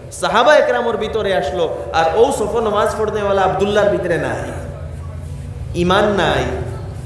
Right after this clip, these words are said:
বালা আমাল নাই, কিচ্ছু নাই। তো আমার দোস্ত হল,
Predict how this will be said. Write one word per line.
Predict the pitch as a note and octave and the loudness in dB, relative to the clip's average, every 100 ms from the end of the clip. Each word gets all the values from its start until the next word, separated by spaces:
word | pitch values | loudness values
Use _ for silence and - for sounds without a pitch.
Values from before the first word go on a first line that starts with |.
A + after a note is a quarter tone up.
| - - - - - - - - - | -8 -8 -6 -8 -8 -8 -8 -6 0
বালা | E3+ G#3 G#3+ | 4 6 6
আমাল | G#3 F#3 F#3 G3+ G#3+ G3+ | 4 2 2 4 4 2
নাই, | E3 D#3 | 0 -2
কিচ্ছু | C4 - C4 | -4 -4 -2
নাই। | A#3+ F3+ D3 - - - - - - - - - - - - - - - - - - - | 0 0 0 -4 -6 -8 -8 -8 -8 -10 -10 -10 -8 -6 -4 -4 -4 -4 -4 -2 -2 -2
তো | - | -2
আমার | - F#3 G3+ | 0 2 2
দোস্ত | G#3+ - - | 2 0 -2
হল, | C#3+ A#2 - | -2 -4 -4